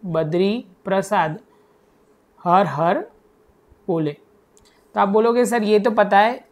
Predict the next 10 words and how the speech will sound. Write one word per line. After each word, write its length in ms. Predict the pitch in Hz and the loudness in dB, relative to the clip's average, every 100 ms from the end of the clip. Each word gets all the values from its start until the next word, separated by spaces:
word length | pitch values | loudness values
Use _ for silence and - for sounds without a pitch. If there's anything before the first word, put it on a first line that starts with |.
| _ | _
ये 140 | 170 202 | 0 0
पहला 400 | 202 185 185 202 | 2 2 4 4
जो 260 | 196 214 | 4 4
है 280 | 190 190 202 | 4 4 4
वो 280 | 196 185 196 | 2 0 0
sine 460 | 190 190 175 190 190 | 0 -2 -2 -2 -2
है, 380 | 190 208 247 285 _ _ _ _ - | -2 -4 -6 -14 _ _ _ _ -8
दूसरा 440 | 170 175 190 196 | -4 -4 0 2
है 440 | 190 175 190 190 185 - | 2 0 -2 -4 -8 -6
cos 320 | 165 175 208 | -2 0 -2